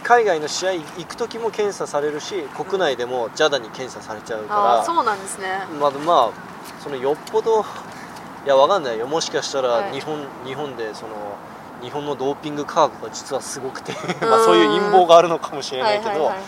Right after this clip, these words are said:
Speaker 1: まあ、多分無理でしょうって、ドーピングは。
Speaker 2: え、それ引っかかった人とかってよく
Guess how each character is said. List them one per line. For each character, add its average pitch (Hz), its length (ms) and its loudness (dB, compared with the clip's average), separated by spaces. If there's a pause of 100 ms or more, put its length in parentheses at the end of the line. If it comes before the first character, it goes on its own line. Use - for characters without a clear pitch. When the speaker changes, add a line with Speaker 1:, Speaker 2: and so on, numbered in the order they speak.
(220)
Speaker 1:
ま 151 100 8
あ、 113 80 6 (200)
多 151 140 4
分 135 100 0
無 135 140 -2
理 139 100 -4
で 117 100 -6
し - 120 -4
ょ 131 60 0
う - 20 -6
っ 101 40 -8
て、 - 200 -16
ド 120 80 -4
ー 117 60 -6
ピ 113 120 -16
ン 107 120 -14
グ 107 80 -8
は。 101 120 -4 (100)
Speaker 2:
え、 277 120 4
そ 302 100 0
れ 311 60 0
引 294 160 -6
っ - 20 -16
か - 120 -8
か 466 140 4
っ - 60 -6
た 269 60 2
人 - 180 -2
と 240 80 -10
か 214 120 -4
っ - 20 -16
て 190 240 -6
よ 233 140 2
く 190 240 -8